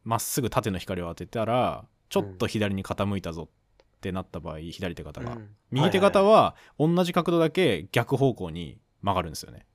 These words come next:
Speaker 2: うーん、そういうこと。
Speaker 1: で、どっちかが分かるみたいな方法とか、
Speaker 2: はい。
Speaker 1: まあ、あとは、あの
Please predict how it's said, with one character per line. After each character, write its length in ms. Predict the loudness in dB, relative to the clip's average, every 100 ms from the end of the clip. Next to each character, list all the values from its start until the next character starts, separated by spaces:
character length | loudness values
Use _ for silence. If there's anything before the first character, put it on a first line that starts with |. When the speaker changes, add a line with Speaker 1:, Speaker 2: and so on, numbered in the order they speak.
| -4
Speaker 2:
う 40 |
ー 640 | -4 -2 -4 -6 -6 -6
ん、 40 | -8
そ 360 | -10 -8 -6
う 20 | -8
い 20 |
う 40 |
こ 120 | -10 -8
と。 280 | -6 -6 _ _ _ _ -20 -20 _ _ -2
Speaker 1:
で、 120 | 0
ど 160 | 4 2
っ 100 | 2
ち 120 | -8 0
か 140 | 2
が 140 | 6
分 140 | 6 6
か 100 | 4
る 80 | 2
み 80 | -2
た 80 |
い 20 | -6
な 60 |
方 240 | -6 -6 -6
法 240 | -8 -10
と 140 | -10 -10
か、 600 | -6 -4 -4 -6 -10 -12 -6
Speaker 2:
は 160 | -6
い。 60 | -6 _ _ _ _ _ _ -4
Speaker 1:
ま 100 | 2
あ、 40 | 2
あ 40 |
と 140 | 4
は、 520 | 4 6 4 0 -6 -12 _ _ _ _ _ _ _
あ 200 | -4 -2
の 1040 | -2 -4 -6 -8 -10 -14 -16 -20 -20 -20